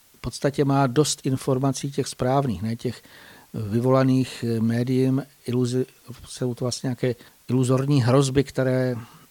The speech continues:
sám o sobě, sami o sobě vlastně ani ještě tady nejsou u nás. Tak pokud se někdo opravdu v klidu zamyslí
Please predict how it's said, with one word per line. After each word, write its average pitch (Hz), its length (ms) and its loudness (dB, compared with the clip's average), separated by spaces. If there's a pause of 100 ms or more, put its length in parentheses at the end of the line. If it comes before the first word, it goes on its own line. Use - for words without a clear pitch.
(200)
sám 127 340 -2
o 113 80 -6
sobě, 123 420 -2 (580)
sami 127 300 0
o 120 60 -6
sobě 123 260 -2
vlastně - 260 -4
ani 123 220 -2
ještě 123 240 -6
tady 123 240 -2
nejsou 123 420 -2
u 92 140 -8
nás. 90 340 -6 (380)
Tak - 140 -8
pokud 170 300 -2
se 180 100 -2
někdo 165 420 4 (140)
opravdu 147 380 2
v - 80 -4
klidu 143 340 0
zamyslí 127 760 -2